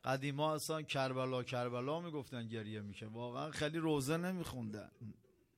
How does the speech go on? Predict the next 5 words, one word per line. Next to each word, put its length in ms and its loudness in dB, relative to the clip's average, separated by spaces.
الان 240 2
ماها 360 4
یکم 220 0
سنگدل 720 2
شدیم، 580 -2